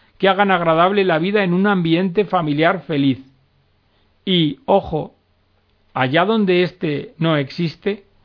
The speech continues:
la escuela demuestra más importancia porque puede hacer mucho para que sea menos dolorosa la falta del mismo.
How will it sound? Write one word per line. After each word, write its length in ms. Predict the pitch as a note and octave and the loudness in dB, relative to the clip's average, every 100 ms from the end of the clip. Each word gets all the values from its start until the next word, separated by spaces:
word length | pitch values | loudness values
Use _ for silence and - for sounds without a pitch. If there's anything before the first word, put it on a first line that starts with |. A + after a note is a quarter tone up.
| _ _ _ | _ _ _
la 160 | F3 D#3 | -2 -2
escuela 640 | D3 - G3+ G#3 F#3+ - _ - | -2 2 4 4 0 -4 _ -6
demuestra 540 | D3+ D#3+ A3+ A#3 G3 | -2 0 -2 0 0
más 240 | F#3+ G#3+ | 0 0
importancia 800 | A3 F#3 F3+ D3+ F3+ F#3 - D3+ | -2 0 -2 0 -2 -2 -6 -6
porque 220 | D#3 C#3+ | -4 -4
puede 200 | C3+ G3 | 0 0
hacer 280 | A#3 - G3 | 0 0 2
mucho 520 | F3 G3+ A3 - C4+ C4+ _ _ | 4 4 2 -2 -6 -8 _ _
para 260 | F#3 E3 | 0 0
que 100 | D3+ | -2
sea 220 | D#3 G3+ F#3 | -2 0 2
menos 380 | F#3+ A3+ A3 | 2 2 0
dolorosa 600 | F3+ E3 D3+ F3 F3+ E3+ - - | 0 0 2 0 0 -4 -6 -10
la 180 | D3 | -8
falta 380 | A#2 D3 C#3 D3 | -4 -4 -4 -4
del 220 | C3+ B2 | -4 -4
mismo. 480 | A#2+ C3 A#2 A#2 A2+ | -4 -4 -6 -12 -16